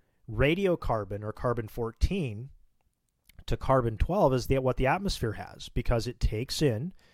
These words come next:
uh, carbon dioxide from the atmosphere, and, uh,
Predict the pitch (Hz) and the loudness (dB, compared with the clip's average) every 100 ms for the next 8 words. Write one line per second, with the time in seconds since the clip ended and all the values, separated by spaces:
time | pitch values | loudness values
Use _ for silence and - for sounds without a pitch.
0 | _ _ _ _ 110 104 104 - 123 120 | _ _ _ _ -6 -4 -4 0 0 2
1 | 143 120 107 - 131 117 - 110 104 107 | 2 0 0 0 0 0 -4 -6 -4 -2
2 | 165 165 127 - 104 95 113 - _ - | -2 -2 -6 -6 -8 -8 -8 -10 _ -20
3 | _ _ - 123 120 113 110 104 - - | _ _ -4 0 0 0 -4 -6 -10 -12
4 | _ _ _ _ 123 107 104 101 | _ _ _ _ -4 -2 -2 -4